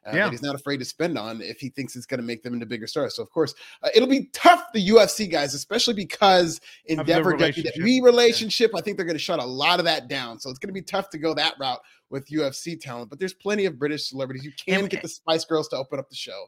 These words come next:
Speaker 2: Hey, Soraya's going back and forth with Baby Spice.
Speaker 1: Yeah.
Speaker 2: Inviting her to the show. Um, and, and Punk's gonna be on that show. I don't
Speaker 1: A hundred percent.
Speaker 2: care,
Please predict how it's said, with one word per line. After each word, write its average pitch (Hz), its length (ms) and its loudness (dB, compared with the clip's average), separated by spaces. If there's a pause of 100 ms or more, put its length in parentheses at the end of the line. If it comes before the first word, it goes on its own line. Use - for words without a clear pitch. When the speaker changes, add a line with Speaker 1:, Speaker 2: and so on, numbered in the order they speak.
(120)
Speaker 2:
Hey, 233 140 4
Soraya's 202 500 4
going 196 160 2
back 190 180 4
and 180 80 2
forth 190 220 2
with 165 100 -4
Baby 202 240 2
Spice. - 580 -6 (260)
Speaker 1:
Yeah. 196 480 -8 (200)
Speaker 2:
Inviting 165 360 2
her 170 100 2
to 160 80 2
the 151 80 0
show. 170 340 0
Um, 165 600 2 (1000)
and, 214 140 4
and 214 160 0
Punk's 202 320 0
gonna 156 140 2
be 131 140 -2
on 107 160 -6
that 92 140 -12
show. 80 260 -12 (680)
I 165 120 4
don't 196 100 4
Speaker 1:
A 196 40 8
hundred 180 220 8
percent. 170 200 6
Speaker 2:
care, - 80 -12